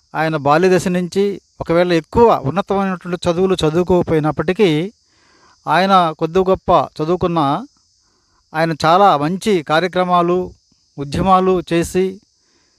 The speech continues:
అధికారులు, ఉన్నతాధికారులు, ఐపీఎస్, ఐఏఎస్ క్యాడర్‌తో కూడా సంభాషణలు జరిపి పేద వర్గాల వారికి న్యాయం కోసం నిలబడి,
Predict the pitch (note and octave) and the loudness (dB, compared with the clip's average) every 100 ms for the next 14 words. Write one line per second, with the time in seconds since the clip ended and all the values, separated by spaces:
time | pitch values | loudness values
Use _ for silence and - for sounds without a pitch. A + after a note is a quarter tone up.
0 | _ _ _ _ - D3+ F#3+ G3 F#3+ F#3 | _ _ _ _ -4 0 2 4 2 2
1 | F#3 F#3 E3 F3+ F#3 F#3 F3+ F3 F3 F3+ | 2 2 0 0 0 0 0 0 0 2
2 | E3+ F3 G3 F#3+ E3+ F#3+ F3 F3+ F#3 - | 2 0 0 0 0 0 0 2 0 -2
3 | - E3+ E3+ E3 F3 E3+ E3+ C#3 C3 - | -2 0 0 -2 0 2 2 0 -4 -10
4 | D#3 E3 F3 - D#3+ D#3+ D#3 - F3 F3 | -6 0 0 0 -2 -2 -2 -4 -6 -6
5 | _ _ _ _ _ _ _ - F3 F#3 | _ _ _ _ _ _ _ -2 2 4
6 | F#3+ F3 F3 F3 E3+ D#3+ D3+ E3 D#3+ D3+ | 4 2 2 4 4 2 -2 -2 -2 0
7 | E3 F#3+ F#3 F3+ E3+ E3 D#3 C#3 G3 _ | 0 0 0 0 0 0 -2 -4 -10 _
8 | - C3+ E3+ G3+ G3+ F#3 F#3+ | -10 -2 0 2 4 4 2